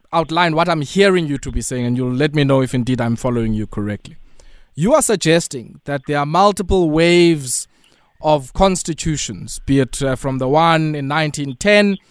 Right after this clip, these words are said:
uh, that created the Union of South Africa, to the Republic in sixty-one, to nineteen eighty-three, the tricameral arrangement,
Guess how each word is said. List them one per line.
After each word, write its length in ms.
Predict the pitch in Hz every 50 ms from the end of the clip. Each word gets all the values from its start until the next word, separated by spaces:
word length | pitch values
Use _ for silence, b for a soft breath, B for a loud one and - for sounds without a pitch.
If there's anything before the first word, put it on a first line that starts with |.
| b b b b b b b
uh, 380 | - 139 139 135 135 135 135 135
that 160 | 127 147 131
created 340 | - - 156 151 147 147 135
the 80 | 131 131
Union 340 | 139 156 160 156 151 147 143
of 100 | 135 120
South 180 | - 139 131 135
Africa, 580 | 156 160 - 165 156 147 - 160 151 151 151 143
to 80 | - 139
the 100 | 123 120
Republic 580 | 120 123 - - 180 175 160 165 160 151 -
in 280 | 156 139 135 127 120 113
sixty-one, 760 | - - 127 - - 131 131 143 160 165 170 165 160 156 151 _ _ _ _ _ -
to 80 | - 143
nineteen 380 | 143 147 160 151 143 151 147
eighty-three, 500 | 147 147 139 143 127 - - 151 151 151
the 120 | 139 131 117
tricameral 720 | - 151 143 139 131 - 151 147 147 147 143 143 139 135
arrangement, 640 | 131 127 131 139 143 143 127 123 135 135 131 123